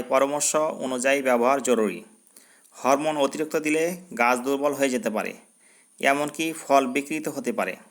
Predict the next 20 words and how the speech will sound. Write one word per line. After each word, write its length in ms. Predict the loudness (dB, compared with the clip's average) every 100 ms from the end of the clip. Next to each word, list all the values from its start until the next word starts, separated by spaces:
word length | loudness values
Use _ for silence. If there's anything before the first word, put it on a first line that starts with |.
| _ -20 -20 -20 _ -2
তাই 160 | 0 2
কৃষি 320 | 0 -2 2
অফিসার 480 | 2 2 2 2 2 -2 -4
এর 200 | 2 2 2 -6 -2
পরামর্শ 400 | 2 2 2 0 0 0 -2
অথবা 300 | -2 2 4 2 -4 -4
বিশেষজ্ঞের 460 | -2 -2 -2 -2 0
পরামর্শ 360 | 0 0 0 0
ছাড়া 180 | 0 0
হরমোন 360 | 0 -2 -2 -4 0
প্রয়োগ 200 | 0 2 2
করবেন 240 | 2 0 -6
না। 60 | -12 -16 _ _ _ _ _ -6
সঠিকভাবে 640 | 0 0 2 0 2 2 2
হরমোন 360 | 2 2 2 2
ব্যবহার 320 | 4 2 2 2
করলে 220 | 2 2 0 -8 -2
ফলন 260 | 4 4 6
বেড়ে 200 | 2 4
যায়, 220 | 4 2